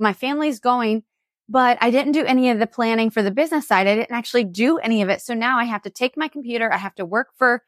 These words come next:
three or four hours a day from our vacation. You're gonna be sitting on the beach,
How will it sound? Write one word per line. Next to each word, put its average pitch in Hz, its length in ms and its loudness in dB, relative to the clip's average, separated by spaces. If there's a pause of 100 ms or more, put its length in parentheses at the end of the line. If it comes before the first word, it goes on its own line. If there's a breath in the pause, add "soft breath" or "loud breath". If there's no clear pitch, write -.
(280)
three 285 200 4
or 294 40 2
four 302 220 0
hours 262 300 2
a 269 80 0
day 214 180 4
from 240 160 -2
our 240 140 0
vacation. 208 640 -4 (220)
You're 247 100 -8
gonna 247 80 -2
be 226 40 -4
sitting 285 360 0
on 302 80 4
the 302 80 4
beach, 233 360 -2